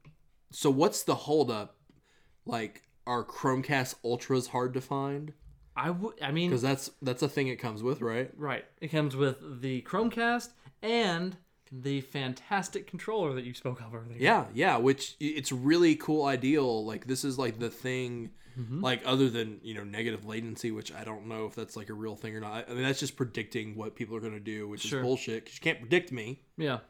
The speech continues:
Speaker 1: Um, but, like, how are you gonna predict when I run in a circle?
Speaker 2: Yeah.
Speaker 1: Um,
Speaker 2: <laughs>
Speaker 1: anyway.
Speaker 2: You may continue running in this circle.
Speaker 1: Um, it, it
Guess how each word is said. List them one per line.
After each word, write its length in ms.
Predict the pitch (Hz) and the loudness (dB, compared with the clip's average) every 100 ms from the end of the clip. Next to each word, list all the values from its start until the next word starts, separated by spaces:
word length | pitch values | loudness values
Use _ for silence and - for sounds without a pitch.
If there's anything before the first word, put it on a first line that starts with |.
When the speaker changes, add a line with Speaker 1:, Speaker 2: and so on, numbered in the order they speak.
| _ _ _ _ _ _ | _ _ _ _ _ _
Speaker 1:
Um, 560 | 117 120 120 117 113 107 | 0 2 2 0 -4 -6
but, 140 | 127 123 | -4 0
like, 380 | 123 120 - - | 0 0 -2 4
how 80 | |
are 40 | 196 | 6
you 40 | |
gonna 140 | 208 185 | 6 2
predict 320 | 143 156 - | 4 4 4
when 80 | 135 | 2
I 40 | |
run 160 | 127 127 | 2 2
in 60 | 123 | 0
a 40 | |
circle? 400 | - 104 - - _ _ _ - - | -4 -8 -10 -20 _ _ _ -20 -2
Speaker 2:
Yeah. 180 | 277 190 - - - - - - | 0 0 -4 -20 -20 -20 -20 -8
Speaker 1:
Um, 640 | 123 127 120 117 110 104 - - - - - | -2 0 2 0 -4 -8 -10 -12 -12 -8 -4
Speaker 2:
<laughs> 1800 | - 381 - 320 392 320 370 - 403 - - - - - - - - - | 0 0 2 0 0 -2 -4 -6 -8 -6 -8 -10 -20 -20 -20 -18 -2 10
Speaker 1:
anyway. 360 | 202 156 127 - - | 12 12 8 0 0
Speaker 2:
You 140 | 277 | 4
may 160 | 214 208 | 10 10
continue 440 | 254 277 370 240 | 10 10 10 8
running 220 | 202 196 | 6 4
in 80 | 214 | 6
this 160 | 262 254 | 6 4
circle. 320 | 240 139 110 - - - - - 247 233 208 - | 2 2 -6 -14 -20 -20 -18 -14 -6 -6 -6 2
Speaker 1:
Um, 760 | 160 151 143 131 117 110 107 - _ _ _ _ _ _ _ _ | 6 8 8 6 2 -2 -8 -14 _ _ _ _ _ _ _ _
it, 120 | - 120 85 | -10 -10 -2
it 280 | 135 143 139 | 4 4 2